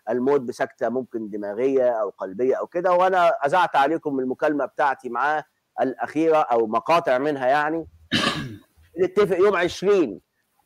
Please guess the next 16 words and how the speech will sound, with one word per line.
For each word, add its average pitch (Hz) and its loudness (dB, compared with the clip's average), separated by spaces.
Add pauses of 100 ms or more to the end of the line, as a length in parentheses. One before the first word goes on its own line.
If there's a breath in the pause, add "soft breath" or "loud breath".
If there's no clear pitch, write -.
(160)
ع-، 139 4
من 160 4
يوم 180 4
تمنتاشر، 160 2 (140)
ي-، 135 -2
يوم 185 4
اتناشر 175 2
عفوا، 120 0
يوم 139 0
اتناشر 170 0
المكالمة، 170 2
اتناشر 160 0
مارس، 202 4 (320)
بنتفق 135 -2
يوم 160 0
عشرين 165 0